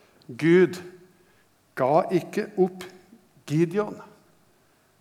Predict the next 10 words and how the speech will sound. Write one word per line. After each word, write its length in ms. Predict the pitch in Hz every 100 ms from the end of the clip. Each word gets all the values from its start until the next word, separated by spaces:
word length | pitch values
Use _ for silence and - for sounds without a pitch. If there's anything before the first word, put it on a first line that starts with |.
| _ _
selv 400 | - 156 160 185
om 80 |
han 160 | 151 156
var 240 | 175 180
usikker. 560 | 185 139 - 170 202 196 - _ _ _ _ _ _ _ _ _ -
Og 40 | 117
han 160 | 151 165
ville 240 | 180 196
bruke 720 | 170 190 202 170 127 - 196
Gideon 560 | - 165 160 180 208